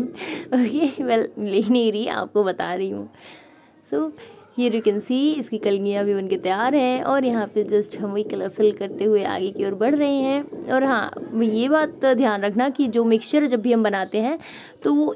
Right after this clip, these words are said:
एक बार में ही बनके तैयार हो जाना चाहिए, otherwise आप दो बार अलग-अलग मिक्सचर्स बनाओगे उसी कलर की, तो वो डिफरेंट कलर बन जाते हैं। Well, मुझसे तो हो जाता है, इसीलिए मैं आपको कहती हूँ कि make sure जब भी आप बनाओ, तो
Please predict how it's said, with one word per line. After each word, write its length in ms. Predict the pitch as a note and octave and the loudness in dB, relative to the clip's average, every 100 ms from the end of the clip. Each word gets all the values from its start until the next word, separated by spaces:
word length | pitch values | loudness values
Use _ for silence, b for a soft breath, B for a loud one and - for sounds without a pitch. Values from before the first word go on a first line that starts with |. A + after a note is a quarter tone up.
| - | -2
एक 220 | A#3 A#3 | -4 -2
बार 240 | A3+ C#4+ D4+ | 0 2 4
में 120 | D#4 | 4
ही 100 | D4+ | 2
बनके 300 | B3 A#3 A3+ | 2 2 2
तैयार 260 | A3+ G#3 | 2 2
हो 80 | G#3 | 2
जाना 200 | G#3 G#3 | 2 0
चाहिए, 220 | G#3 C#4+ - | -2 -4 -2
otherwise 360 | G#3+ A3 A3+ B3 | 2 4 4 4
आप 100 | A3 | 4
दो 240 | G#3 A3+ | 8 8
बार 160 | A#3+ A#3+ | 8 6
अलग-अलग 360 | A3+ A3 A3+ | 4 4 4
मिक्सचर्स 460 | A3+ G#3+ - A3+ G#3 | 2 2 0 0 2
बनाओगे 400 | G#3 G3+ G3+ A#3+ | 0 2 2 0
उसी 220 | C4 A#3 | -2 -2
कलर 280 | A3 G#3+ G#3+ | 2 4 2
की, 180 | D#4+ E4+ B B B | 0 -6 B B B
तो 60 | D4 | 0
वो 60 | |
डिफरेंट 640 | B3+ A#3 A#3 C4 C4 B3 | 6 6 6 4 2 2
कलर 220 | A#3 G#3 G3 | 4 4 4
बन 180 | G#3 | 0
जाते 320 | G3+ F#3+ F#3+ G#3 | 0 0 0 0
हैं। 300 | A3 F3 - | 0 -2 -4
Well, 240 | A#3 C#4 | -4 -2
मुझसे 320 | A#3 G#3+ C4 | 0 0 0
तो 80 | B3+ | 4
हो 120 | A#3 | 4
जाता 280 | G#3+ G3+ F#3+ | 4 2 -2
है, 40 | |
इसीलिए 440 | - - B3+ A#3+ B3 | -6 -4 -2 -2 0
मैं 140 | G#3+ | 0
आपको 300 | G3 G3 G#3 | 0 -2 -2
कहती 280 | G3+ G3+ A#3+ | -2 -4 -4
हूँ 180 | C4 A#3 | -2 0
कि 60 | |
make 140 | A3+ A#3 | 0 0
sure 120 | A#3 | 2
जब 120 | G#3+ | 2
भी 100 | G#3+ | 4
आप 100 | A3 | 2
बनाओ, 220 | G#3 A3 | 2 0
तो 80 | A#3 | -2